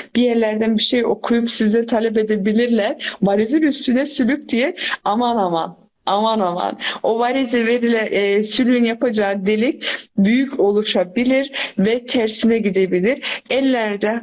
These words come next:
sülük takabiliyoruz. E, bu mutlaka olabiliyor. Çünkü bazı ağır işte çalışanlar,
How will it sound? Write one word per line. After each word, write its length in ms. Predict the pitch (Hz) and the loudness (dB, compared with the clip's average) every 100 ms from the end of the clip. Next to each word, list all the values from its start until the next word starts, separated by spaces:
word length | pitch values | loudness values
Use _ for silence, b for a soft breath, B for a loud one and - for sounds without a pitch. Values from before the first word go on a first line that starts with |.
| 233 | -4
sülük 420 | - - 226 226 | -2 0 0 -2
takabiliyoruz. 960 | 226 214 269 233 269 262 262 262 269 - B B B B - | -4 -2 -2 0 2 4 4 2 0 -2 B B B B -2
E, 40 | 202 202 208 208 | 0 2 0 2
bu 520 | 208 208 196 226 254 - | 4 4 4 4 2 2
mutlaka 540 | 214 233 220 220 220 | 0 0 -4 0 0
olabiliyor. 580 | - 202 196 196 196 190 - | 2 2 2 2 2 0 0
Çünkü 320 | 214 220 220 - - - | 0 0 -2 -6 -18 -4
bazı 380 | 196 208 220 214 | 0 2 0 -2
ağır 300 | - 190 202 | -2 -2 -2
işte 320 | 208 - 214 | -2 -2 -2
çalışanlar, 880 | 214 196 202 - 214 190 185 190 - | 0 0 0 0 0 0 0 -2 -6